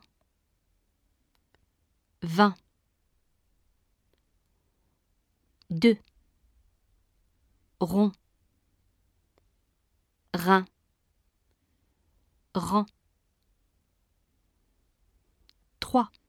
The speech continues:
Un. On. En. Quatre.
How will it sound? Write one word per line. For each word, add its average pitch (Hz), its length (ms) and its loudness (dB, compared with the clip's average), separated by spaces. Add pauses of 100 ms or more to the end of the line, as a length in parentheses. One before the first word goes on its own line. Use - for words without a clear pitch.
(1900)
Un. 220 200 4 (2000)
On. 233 200 6 (2250)
En. 208 180 4 (2750)
Quatre. - 440 -2